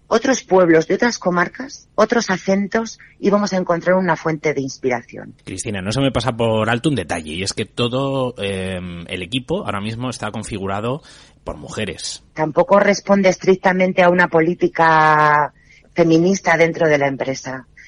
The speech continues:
Speaker 1: Eh, responde más bien a una estadística triste y lamentable que sí tiene que ver con la cara menos amable del medio rural, y es el tema del empleo. Eh, el estudio de Cruz Negreira al que me refería antes,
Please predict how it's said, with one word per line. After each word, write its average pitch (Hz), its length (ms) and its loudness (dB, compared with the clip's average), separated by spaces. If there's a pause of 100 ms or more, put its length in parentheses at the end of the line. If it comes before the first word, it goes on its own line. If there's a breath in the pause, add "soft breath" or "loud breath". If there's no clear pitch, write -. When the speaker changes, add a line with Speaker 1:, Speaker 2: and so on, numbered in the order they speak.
(340 loud breath)
Speaker 1:
Eh, 156 220 4
responde 185 600 4
más 202 220 2
bien 185 220 2
a 180 40 4
una 170 200 2
estadística 139 1080 0
triste 202 460 0
y 202 120 2
lamentable 160 640 0
que 156 100 -2
sí 196 240 -4
tiene 180 240 2
que 165 120 4
ver 175 140 6
con 175 140 -2
la 160 120 2
cara 170 200 2
menos 170 320 -2
amable 156 420 0
del 147 140 0
medio 143 240 -4
rural, 127 320 -4 (540 loud breath)
y 156 80 0
es 160 120 2
el 170 120 -2
tema 165 240 0
del 143 140 -2
empleo. 123 560 -4 (1000 loud breath)
Eh, 151 500 2
el 160 180 2
estudio 202 400 4
de 214 100 4
Cruz 208 220 4
Negreira 202 460 4
al 190 80 2
que 180 120 2
me 147 80 -2
refería 156 500 0
antes, 196 600 -4